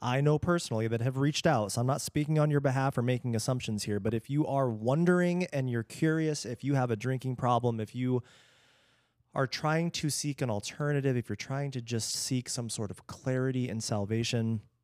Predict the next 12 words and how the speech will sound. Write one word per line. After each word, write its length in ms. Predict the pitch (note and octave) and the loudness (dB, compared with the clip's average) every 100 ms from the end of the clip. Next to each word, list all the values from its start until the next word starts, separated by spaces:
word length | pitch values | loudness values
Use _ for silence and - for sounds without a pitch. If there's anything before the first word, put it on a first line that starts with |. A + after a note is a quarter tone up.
| _ _ _ _ _ _ _ - | _ _ _ _ _ _ _ -4
you 120 | C#3 | 0
know, 220 | B2 G#2+ - _ _ _ _ _ _ _ _ _ _ _ _ _ _ _ _ | 2 0 -6 _ _ _ _ _ _ _ _ _ _ _ _ _ _ _ _
there 200 | C3 B2+ | 2 4
are 120 | B2+ | 2
so 220 | A#2+ - B2+ | 0 0 0
many 160 | A#2+ | 0
people 280 | - A#2 G#2 | -2 -2 -2
that 100 | G2 | -2
are 80 | G2 | -2
willing 280 | F#2+ G2 G2+ | -2 -4 -4
to 80 | G2+ | -4
help. 320 | G#2 G2 | -4 -6